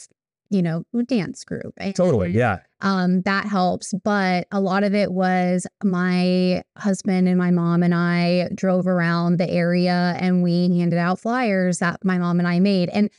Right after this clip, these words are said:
Speaker 1: the other thing too is there's a lot of marketing companies that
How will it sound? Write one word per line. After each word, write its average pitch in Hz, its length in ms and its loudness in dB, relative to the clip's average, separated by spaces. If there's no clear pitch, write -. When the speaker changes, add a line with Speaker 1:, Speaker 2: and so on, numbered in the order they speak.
Speaker 1:
the 202 80 -4
other 262 200 0
thing 240 200 2
too 208 320 2
is 185 160 2
there's 185 180 0
a 208 40 2
lot 214 160 2
of 214 40 4
marketing 185 400 2
companies 180 680 2
that 170 320 -2